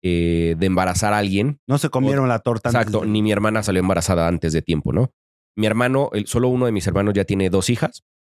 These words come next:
Speaker 1: y se casó, o sea, hizo las cosas bien. Se casó a los treinta años el cabrón y ya tiene dos hijas. Eh, y los otros no nos interesa tener hijos, güey. Yo creo que mi mamá nos traumó tanto, güey. Éramos cuatro en la casa, éramos un cagadero, güey.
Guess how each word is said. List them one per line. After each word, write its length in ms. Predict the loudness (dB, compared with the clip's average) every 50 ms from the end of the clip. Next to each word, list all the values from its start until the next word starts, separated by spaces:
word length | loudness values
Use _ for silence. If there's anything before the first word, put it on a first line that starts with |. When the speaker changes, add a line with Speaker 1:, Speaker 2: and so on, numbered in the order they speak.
| _ _ _ _ _ _ _ _
Speaker 1:
y 100 | -2 0
se 120 | 0 0 0
casó, 280 | 0 -2 -2 0 0
o 100 | 0 0
sea, 160 | 0 0 -2 -2
hizo 180 | -2 -2 -2
las 160 | -2 -2 -2
cosas 420 | -4 -4 -2 -2 -2 -2 -4 -8 -16 _ _ _
bien. 380 | -2 0 0 0 0 -4 -8 -12 _ _ _
Se 80 | -6 -4
casó 220 | -2 -2 -2 0
a 40 | 0
los 280 | 0 0 0 -2 -4 -6 _
treinta 320 | -4 -2 -2 -2 -2 -2
años 320 | 0 0 0 0 0 0 -2
el 100 | -2 -2
cabrón 300 | -2 0 0 0 0 0
y 40 |
ya 80 | -2 -2
tiene 180 | -2 -2 -2 0
dos 160 | 0 0 -2
hijas. 320 | 0 0 -2 -2 -2 -6 _ _ _ _ _ _ _ _ _ _ _ -4
Eh, 360 | -2 0 0 0 0 -2 -2 -2
y 80 | -2
los 160 | 0 0 0 0
otros 180 | -2 0 0
no 100 | 0 0
nos 160 | 0 0 0
interesa 380 | 0 -2 0 0 0 0 0 0
tener 200 | 0 0 0 0
hijos, 200 | 0 -2 -2 -2
güey. 160 | -2 -4 -6 -10 _ _ _ _ _ _ -2
Yo 80 | 0
creo 100 | 0 0
que 100 | 0 0
mi 100 | 0 0
mamá 180 | 0 2 2 2
nos 120 | 0 0
traumó 320 | 0 -2 0 0 0 0 0
tanto, 300 | 0 0 0 0 0 0
güey. 220 | 0 0 -2 -2 -6 _ _ _ _ _ _ _ _ _ _ _ _ _ _ _ _ _ _ _ _ _
Éramos 300 | -2 0 0 0 0 0
cuatro 220 | 0 -2 0 0 0
en 80 | 0
la 60 | 0
casa, 400 | 0 0 -2 0 2 0 0 0 -4 _ _ _ _ _ _ _
éramos 220 | 0 0 0 2 0
un 80 | -2 -2
cagadero, 420 | -2 0 0 2 2 2 2 2
güey. 280 | 2 2 0 0 -4